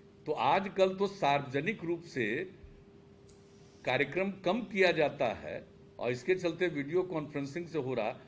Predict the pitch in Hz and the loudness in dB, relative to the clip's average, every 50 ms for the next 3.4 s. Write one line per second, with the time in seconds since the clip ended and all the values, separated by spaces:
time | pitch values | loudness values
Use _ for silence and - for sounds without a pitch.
0 | - - - 120 147 160 180 180 175 160 147 156 160 170 180 180 - - 233 226 | -20 -12 -8 -6 -4 -2 -2 -4 -4 -2 -2 0 0 0 -2 -2 0 2 2 2
1 | 208 180 190 190 190 185 175 170 165 160 156 160 160 170 185 180 180 180 - 143 | 2 2 2 2 2 2 2 2 2 2 0 -4 -4 -4 -6 -4 -4 -4 -2 0
2 | 151 160 175 175 170 160 151 135 131 160 165 170 170 165 156 139 127 143 165 185 | -2 0 0 0 0 0 0 0 0 0 0 2 0 0 -2 -2 -2 -4 -4 -4
3 | - 165 151 131 110 90 78 - | -4 -4 -2 -2 0 -2 -4 -6